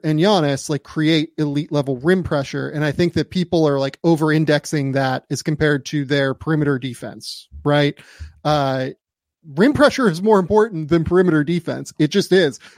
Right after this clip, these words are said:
If you can beat somebody off the bounce and get the past them, you're gonna be good because you're gonna be able to kick out. You're gonna be able to make plays. You're gonna be able to do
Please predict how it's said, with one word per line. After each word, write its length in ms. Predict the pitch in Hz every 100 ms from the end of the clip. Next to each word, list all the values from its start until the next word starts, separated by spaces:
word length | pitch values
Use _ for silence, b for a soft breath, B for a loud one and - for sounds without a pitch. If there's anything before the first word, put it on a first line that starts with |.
| -
If 100 | 151
you 100 | 190
can 160 | 226
beat 200 | 170 190
somebody 320 | - 202 196 190
off 160 | 190
the 80 | 156
bounce 400 | 165 214 247 -
and 120 | 151 143
get 160 | 165
the 60 | -
past 340 | 170 196 -
them, 240 | 247 247 - _ _ _ _ _ _ _ _ _ _ _ _ _ _
you're 120 | 147
gonna 140 | 165 165
be 100 | 160
good 300 | 165 127 - _ -
because 260 | 156 151
you're 80 | 151
gonna 80 | 156
be 100 | 147
able 140 | 139
to 60 | 139
kick 220 | 156 147
out. 300 | 220 240 - b b b
You're 100 | 151
gonna 80 | 143
be 60 |
able 140 | 143 139
to 40 |
make 220 | 139 135
plays. 320 | - 196 190 170
You're 80 |
gonna 100 | 147
be 140 | 139 139
able 140 | 139
to 40 | 139
do 420 | 147 139 135